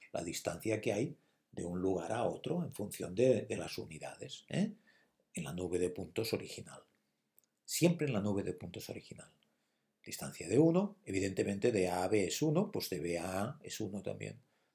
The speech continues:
De A a C, a C, diez. De C a A, diez. Por lo tanto, fijaos que es una matriz que se llama simétrica porque aquí tengo lo mismo que aquí. De este lado tengo los mismos valores que aquí. ¿Veis? Este ocho,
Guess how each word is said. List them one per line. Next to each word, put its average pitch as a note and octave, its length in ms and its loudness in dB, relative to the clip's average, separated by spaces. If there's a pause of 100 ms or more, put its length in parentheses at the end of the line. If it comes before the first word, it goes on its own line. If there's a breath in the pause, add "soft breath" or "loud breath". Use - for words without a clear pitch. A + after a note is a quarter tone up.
(100)
De A#2 120 6
A D#3+ 160 10
a C#3 80 6
C, D3+ 260 6
a A#2+ 100 -2
C, - 380 4
diez. - 420 0 (560)
De - 100 -12
C F2 220 -8
a F#2 200 0
A, - 180 -4
diez. F2+ 340 -6 (320)
Por B2+ 160 -2
lo E3+ 60 4
tanto, F#3+ 200 4
fijaos E3+ 340 2
que - 100 0
es D#3 100 0
una E3 140 2
matriz A3 320 0
que - 120 -4
se - 80 -6
llama C#3 200 2
simétrica A#2+ 600 0
porque A2 420 2 (380)
aquí D3 460 -2 (400)
tengo A#2 260 2
lo B2+ 320 0
mismo A#2+ 400 -4
que A#2+ 120 0
aquí. - 280 -10 (280)
De - 60 -14
este - 200 0
lado C#3 480 4
tengo G#2+ 240 -4
los A2 160 0
mismos A#2 340 -2
valores A2+ 380 2
que - 120 -4
aquí. - 280 -10 (160)
¿Veis? - 180 -10
Este - 260 2
ocho, D3 360 2